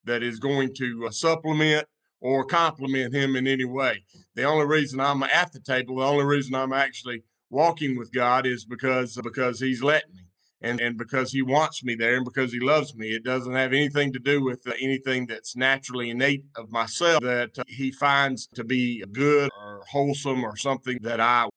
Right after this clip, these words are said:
that I would, uh, add to the equation. So when they come up with this plan, when Sarah and Abram come up with this plan, what happens? They have a, she, Hagar has a son. And when she has a son, she is, her relationship with Sarah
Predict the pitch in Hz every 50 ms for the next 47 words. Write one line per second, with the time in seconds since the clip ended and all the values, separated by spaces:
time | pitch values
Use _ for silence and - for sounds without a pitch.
0 | - 107 123 127 120 117 - 117 123 127 123 120 113 110 107 107 110 113 110 -
1 | - 123 135 139 139 135 135 - - 135 127 127 123 127 123 113 123 117 110 -
2 | - - - 147 143 147 - - 101 92 - _ _ 117 - - 156 147 143 143
3 | - 135 131 131 127 131 127 - 185 185 185 180 170 - 147 143 139 135 - _
4 | 180 180 175 165 156 147 143 143 135 131 135 - 175 170 160 156 147 139 135 139
5 | 147 156 151 139 139 131 131 - 151 147 143 139 143 127 117 120 120 - _ 160
6 | 160 165 160 147 - - 135 147 156 151 170 180 175 165 - - - - - -
7 | - 110 127 131 135 147 147 143 151 156 - - - - - - 147 147 147 117
8 | 113 151 170 156 160 156 147 143 147 147 135 127 131 - - 180 196 202 180 160
9 | 156 156 160 160 - _ _ _ - - 131 135 139 135 135 135 143 139 147 156
10 | 147 127 120 - - 190 202 214 208 175 156 156 156 156 147 127 - - 143 147
11 | 147 151 156 151 - - 131 135 135 135 131 135 135 117 - - - - 120 131
12 | 156 156 151 143 139 147 160 165 156 151 143 135 123 - 147 147 139 147 123 113
13 | - - 175 185 185 165 147 143